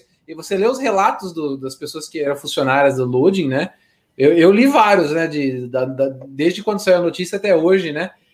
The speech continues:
E assim, é muito triste, cara. Você vê gente que tava, tipo, vivendo um sonho, né? Basicamente, né? Porque sempre quis trabalhar com videogame, né? Com mídia de videogame e tal. E tava fazendo isso num canal especializado e tudo mais.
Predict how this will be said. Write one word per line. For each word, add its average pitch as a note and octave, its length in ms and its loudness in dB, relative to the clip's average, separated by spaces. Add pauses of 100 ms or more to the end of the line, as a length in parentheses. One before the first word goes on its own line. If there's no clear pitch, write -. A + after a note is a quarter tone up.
(160)
E D#3+ 60 -2
assim, F3+ 240 0
é F3+ 80 2
muito F3+ 240 -2
triste, C4+ 360 2
cara. D#3 220 0
Você E3 120 -8
vê E3 120 -2
gente F#3 320 -4
que - 60 -20
tava, A3+ 220 -2
tipo, A3+ 160 -12
vivendo G#3 380 -2
um D#4+ 40 -8
sonho, A3+ 460 -2
né? C#3+ 120 -6
Basicamente, D3 640 -6
né? C#3+ 80 -10
Porque D3 720 -4 (420)
sempre E3+ 300 -4
quis F#3+ 100 -10
trabalhar F3+ 300 2
com F3+ 100 -4
videogame, E3+ 640 0
né? D3+ 140 -2
Com D3+ 100 -10
mídia D3 320 -8
de C#3+ 60 -12
videogame D#3 540 -4
e C#3 40 -10
tal. D#3 140 0
E D#3+ 40 -8
tava F3+ 200 2
fazendo G3+ 320 -2
isso G3 240 -4
num A#3+ 80 -6
canal G#3+ 240 -4
especializado F3+ 800 0
e - 20 -18
tudo D#3 180 -10
mais. F#3+ 400 -2